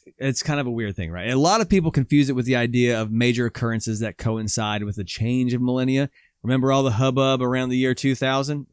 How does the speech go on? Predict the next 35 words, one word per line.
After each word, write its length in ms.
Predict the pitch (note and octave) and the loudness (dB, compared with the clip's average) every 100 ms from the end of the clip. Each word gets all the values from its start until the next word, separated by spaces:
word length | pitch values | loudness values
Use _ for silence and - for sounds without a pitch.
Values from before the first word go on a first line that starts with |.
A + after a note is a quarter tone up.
| F2+ | -8
'Cause 120 | F#2+ | -6
I 240 | F#2 G#2+ G2 | -6 -8 -10
certainly 400 | - F#2+ D2 E2+ | -10 -10 -8 -10
do. 260 | E2+ G#2+ D#3 - - _ - | -6 -8 -8 -16 -20 _ -2
Uh, 160 | A2+ | 0
but 180 | A#2 C#3+ | 0 0
in 120 | D3+ | 2
reality, 440 | D3+ A3+ C#4+ A3+ G3 | 4 4 4 4 2
a 80 | D3+ | 2
millenarian 520 | D#3+ A3 G3+ F#3 F3+ | 2 2 4 4 4
is 140 | D3 C3+ | 4 2
a 80 | |
loosely 420 | B2+ C#3+ E3+ - E3 | 2 4 4 4 2
defined 460 | D3 - C3+ C3 | 0 -2 -2 0
sort 260 | B2+ C#3 C3 | 0 0 0
of 100 | A#2+ | -2
Christian 420 | - B2+ - B2 | -2 -2 -2 -2
zealot 380 | G#2 A#2 A2+ G2+ - - - | 0 2 0 -4 -12 -10 -4
that 140 | A#2 _ | -4 _
focuses 520 | E3 F3+ F#3+ - C#3 B2 | 2 2 2 0 0 2
on 180 | B2 B2 | 0 0
expediting 560 | C#3 - D#3 A#2+ B2 | -4 -2 0 2 2
the 60 | A#2+ | 0
return 340 | A#2 - B2+ B2 | -2 -2 -2 -2
of 80 | A2 | -2
Jesus 300 | A#2 A2+ G#2+ | -2 -2 -4
Christ 460 | - G#2 G2+ - _ _ - | -2 -2 -2 -4 _ _ -2
as 120 | A2+ | 0
prophesied 600 | - C3 A#2+ A#2+ B2 A#2 | 0 0 0 0 0 0
in 80 | A2 | 0
the 60 | A2 | -4
biblical 560 | G2 - A#2+ C#3 D3+ | -2 0 2 2 0
book 220 | C3+ A2+ A2 | 0 0 0
of 120 | G#2 | -4
Revelations, 680 | G#2 G2+ G#2 G2 G2 G#2 | -4 -2 -2 -2 -2 -6